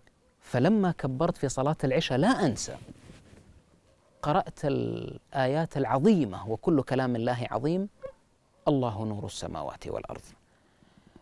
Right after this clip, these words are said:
كأني ما قرأتها قبل ذلك والله، كنت أصرخ فيها، ما،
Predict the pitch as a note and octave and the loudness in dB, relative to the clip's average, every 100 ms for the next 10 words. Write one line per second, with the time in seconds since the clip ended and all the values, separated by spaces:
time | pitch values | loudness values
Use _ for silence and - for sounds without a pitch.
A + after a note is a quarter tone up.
0 | _ _ _ - F#3 - C4 B3 F#3+ E3+ | _ _ _ -2 0 2 4 4 4 2
1 | - - E3 G3+ - C3+ - G#2+ G2+ G#2 | 0 -2 -4 -4 -4 -4 -2 -2 -2 -2
2 | G#2 F#2+ - G#2+ G#2 C#3+ B2 F2 - - | -2 -4 -4 -4 0 0 0 -4 -12 -20
3 | _ - - - - - G#3+ - C4+ - | _ -20 -20 -20 -4 2 2 2 -2 0
4 | D#3 - - C3 G2+ C3+ | -2 -2 0 0 0 -2